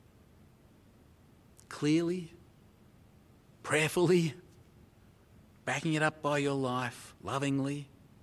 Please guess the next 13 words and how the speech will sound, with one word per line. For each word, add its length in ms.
backing 280
it 80
up 180
by 180
serving 600
people. 360
Friends, 200
can, 180
can 240
you 140
see 180
the 80
truth 580